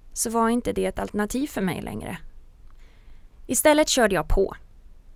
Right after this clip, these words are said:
En sån här dum grej skulle ju inte få ta min kraft som jag äntligen byggt upp igen ifrån mig. Jag svalde hårt och tejpade för backspeglarna. Vilket istället ledde till en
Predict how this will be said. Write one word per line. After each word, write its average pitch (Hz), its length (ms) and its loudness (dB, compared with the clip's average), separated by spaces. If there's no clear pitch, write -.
En 233 80 2
sån 247 120 4
här 277 120 6
dum 202 440 8
grej 185 320 2
skulle 190 260 2
ju 196 40 4
inte 185 140 0
få - 80 -8
ta 185 200 0
min 185 220 0
kraft - 440 -4
som 190 180 -2
jag 190 200 2
äntligen 196 440 0
byggt 185 220 -2
upp 220 240 4
igen 185 280 0
ifrån 175 400 -2
mig. 175 200 -8
Jag 208 120 2
svalde 190 380 6
hårt 185 400 0
och 196 160 -4
tejpade 180 440 -2
för 175 280 -4
backspeglarna. 185 720 -4
Vilket 254 320 -2
istället 208 480 0
ledde 190 360 -2
till 165 400 -6
en 180 280 -4